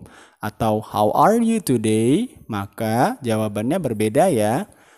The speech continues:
Untuk assalamualaikum, tentu saja jawabannya adalah waalaikumsalam warahmatullahi wabarakatuh. Sedangkan untuk ungkapan how are you today,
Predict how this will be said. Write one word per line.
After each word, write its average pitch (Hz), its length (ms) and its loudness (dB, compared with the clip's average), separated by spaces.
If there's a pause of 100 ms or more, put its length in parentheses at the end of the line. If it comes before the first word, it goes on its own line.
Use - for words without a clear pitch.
(140)
Untuk 107 320 -12
assalamualaikum, 120 1300 -2
tentu 113 240 -6
saja 113 400 0
jawabannya 113 720 0
adalah 113 480 -2
waalaikumsalam 135 1200 -2
warahmatullahi 135 1300 0
wabarakatuh. 120 960 -2 (480)
Sedangkan 123 960 -6
untuk 120 400 -12
ungkapan 139 720 -4
how 240 320 0
are 123 320 2
you 170 240 2
today, 117 640 0